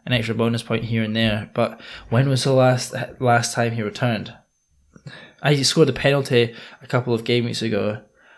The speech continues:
Um, but last time he, I mean, let's have a look at his attacking returns. So we slide across there to go, yeah, what, one attacking return in over ten game weeks. Um,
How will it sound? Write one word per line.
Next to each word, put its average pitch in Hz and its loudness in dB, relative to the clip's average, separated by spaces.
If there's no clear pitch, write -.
Um, 110 -2
but - -12
last 127 2
time 127 2
he, 117 2
I - -8
mean, 120 -2
let's 120 -4
have 120 0
a 120 2
look 120 0
at 123 -2
his 113 -2
attacking 110 -2
returns. 107 -6
So - -8
we 120 -4
slide 120 2
across 117 0
there 120 2
to - -10
go, 120 4
yeah, 123 4
what, 131 0
one 120 4
attacking 127 2
return 120 0
in 113 -2
over 131 6
ten 123 2
game 117 2
weeks. - 0
Um, 113 -4